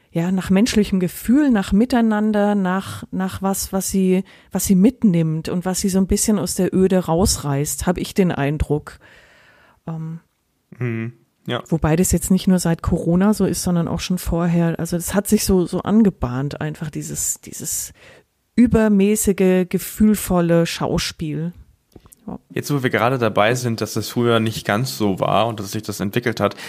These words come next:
Speaker 2: hast du eigentlich die ersten beiden Folgen, quasi Wiedervereinigung eins und zwei aus T N G nochmal geschaut?
Speaker 1: Nein.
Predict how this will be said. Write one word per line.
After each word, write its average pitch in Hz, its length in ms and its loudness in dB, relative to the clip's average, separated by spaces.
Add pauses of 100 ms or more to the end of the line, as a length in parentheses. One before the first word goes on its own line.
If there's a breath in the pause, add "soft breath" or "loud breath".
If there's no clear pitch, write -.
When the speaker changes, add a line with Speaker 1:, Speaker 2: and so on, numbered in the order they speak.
(140 loud breath)
Speaker 2:
hast - 320 -4
du 151 180 2
eigentlich 123 440 -2
die 78 120 -2
ersten 110 400 -2
beiden 110 460 0
Folgen, 110 500 0
quasi 101 320 0
Wiedervereinigung 104 720 0
eins 107 260 -2
und 104 100 -6
zwei 104 380 2
aus - 160 -2
T - 140 -2
N 101 140 0
G 110 160 2
nochmal 117 280 0
geschaut? 98 460 -2 (2000 soft breath)
Speaker 1:
Nein. 160 280 -2